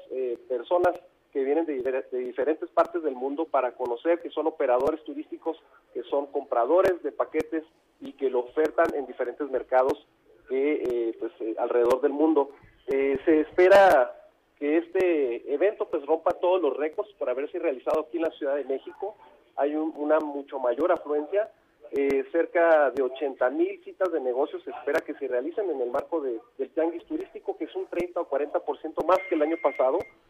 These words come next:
Y bueno, pues también, eh, creció el número de empresas turísticas participantes, están las treinta y dos entidades del país, pero también hay setecientas empresas, eh, y organismos turísticos que participan de México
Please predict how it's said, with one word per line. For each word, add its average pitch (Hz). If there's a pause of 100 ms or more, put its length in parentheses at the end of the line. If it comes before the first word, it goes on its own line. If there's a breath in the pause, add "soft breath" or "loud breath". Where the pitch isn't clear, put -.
(260 soft breath)
Y 226
bueno, 202
pues -
también, 151 (140)
eh, 139
creció 143
el 170
número 170
de 135
empresas 170
turísticas -
participantes, 202 (380)
están 151
las 175
treinta 139
y -
dos 165
entidades 165
del 170
país, 190
pero 170
también 151
hay 151 (300)
setecientas 180
empresas, 165 (500)
eh, 127 (120)
y 147
organismos 135 (120)
turísticos 165
que -
participan 165 (160)
de -
México 185